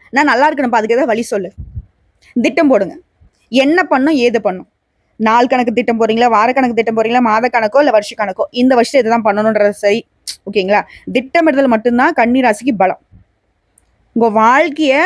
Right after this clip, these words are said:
ஈஸியா நடத்தணும் அப்படின்னாக்கா, திட்டம் போட்டுக்கோங்க. ஆன்மீகத்துல நேரம் செலவழிச்சா, சனி வந்து உங்களுக்கு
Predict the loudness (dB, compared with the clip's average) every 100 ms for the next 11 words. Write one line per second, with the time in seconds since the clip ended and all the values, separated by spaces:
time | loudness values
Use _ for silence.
0 | -2 -10 _ -2 0 0 0 0 0 0
1 | 2 2 0 0 0 0 0 0 -2 -6
2 | -8 -18 -18 -18 _ _ _ _ 0 2
3 | 4 2 2 0 0 2 0 -2 _ _
4 | _ _ -6 -2 2 0 0 0 2 0
5 | -2 -6 -8 -20 _ _ _ _ _ _
6 | -8 0 2 2 2 2 2 2 2 0
7 | 0